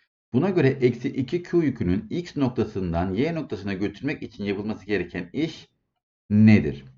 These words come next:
Şimdi burada işim benim Q çarpı V son eksi V ilk formülünden bulurum. E, Q'muzun değeri eksi iki Q'dur. Son potansiyelimiz bizim eksi üç volttur.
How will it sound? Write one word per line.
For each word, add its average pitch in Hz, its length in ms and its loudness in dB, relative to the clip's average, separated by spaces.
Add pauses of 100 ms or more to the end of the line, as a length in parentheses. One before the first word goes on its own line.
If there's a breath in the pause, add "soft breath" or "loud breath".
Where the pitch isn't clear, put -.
(540 loud breath)
Şimdi 165 540 -6
burada 180 240 0
işim 110 540 -2
benim 117 380 2 (380)
Q 185 300 0
çarpı 98 720 -2 (140)
V 110 380 6
son 156 580 -2 (240)
eksi 123 600 2 (200)
V 117 380 4
ilk 110 200 -6
formülünden 95 800 0
bulurum. 87 360 -2 (560 soft breath)
E, 113 100 0
Q'muzun 160 600 0
değeri 127 480 6
eksi 135 360 2
iki - 300 -6
Q'dur. 78 480 -6 (720 soft breath)
Son 180 200 2
potansiyelimiz 101 920 2
bizim 113 480 0
eksi 113 340 0
üç 123 340 -6
volttur. 101 480 -4